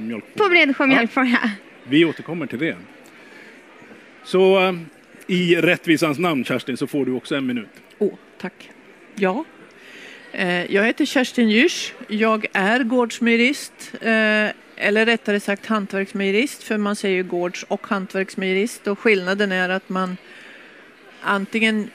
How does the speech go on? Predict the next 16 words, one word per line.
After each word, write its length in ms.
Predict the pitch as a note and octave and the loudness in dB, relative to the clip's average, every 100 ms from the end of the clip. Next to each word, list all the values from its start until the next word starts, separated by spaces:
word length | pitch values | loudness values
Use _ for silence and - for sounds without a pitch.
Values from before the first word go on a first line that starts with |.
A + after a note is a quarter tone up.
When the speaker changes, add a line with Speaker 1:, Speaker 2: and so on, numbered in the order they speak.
| - | -2
Speaker 3:
producerar 400 | A3 G3+ - G3+ | 0 0 2 2
mjölken 400 | G3 F#3 F#3+ F#3+ | 4 0 0 -2
själv 320 | C4 C4+ B3+ | 2 2 2
eller 120 | A3 | 0
köper 300 | G#3 G#3+ G#3 | 2 0 0
mjölken. 440 | F3+ D#3 - - F3+ | -4 -8 -8 -8 -6
Så 120 | F#3+ | -4
att 160 | F#3 G3+ | -2 0
vi 120 | G#3 | 0
köper 420 | - F3 F3 G3+ | 2 0 0 -2
mjölk 340 | F#3 D#3 E3 | 0 -2 -4
till 120 | - - | -10 -10
vårt 260 | - - | -10 -8
mejeri 480 | F3 E3+ E3+ A3+ C4 | -6 -2 0 0 0
av 340 | G#3 G3 F3+ F3+ | -2 -2 -4 -8
lokala 880 | G#3 G#3 - - F#3+ F3 F3 F3 | -2 -2 -2 -2 0 2 2 0